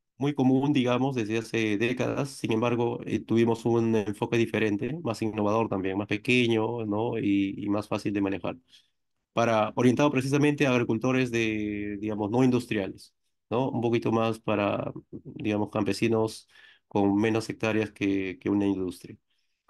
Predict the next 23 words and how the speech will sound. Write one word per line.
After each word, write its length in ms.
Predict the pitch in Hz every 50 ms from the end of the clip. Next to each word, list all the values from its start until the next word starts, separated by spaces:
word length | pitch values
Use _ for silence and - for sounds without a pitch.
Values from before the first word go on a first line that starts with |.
| _ _ _ _ _ _ -
Luego 180 | 143 151 160
también 220 | 151 147 156 165 165
cultivo 360 | 147 139 131 147 160 165 165
vertical 480 | 156 156 151 156 151 151 151 151 160 151
de 80 | 156
hortalizas 720 | 143 135 135 127 127 143 143 139 135 - 135 131 135 - 127
y 80 | 127
hongos 340 | 135 139 131 110 117 120 -
con 160 | - 120 120
inspección 460 | 113 110 - - 101 - - 123 117
visual, 340 | 113 110 101 - 98 90 92
¿no? 180 | 101 131 156 160
Para 160 | - 120 113
saber 260 | - 113 110 117 -
cómo 180 | - 123 117 113
van 120 | 117 117 113
creciendo 800 | - 113 110 - - 127 127 127 120 117 120 120 117 117 117 110
y, 80 | 107 107
y 220 | - 110 101 101
si 140 | - - 101
hay 120 | 104 107
alguna 240 | 104 104 110 110 110
enfermedad. 480 | 101 98 92 92 95 92 90 85 82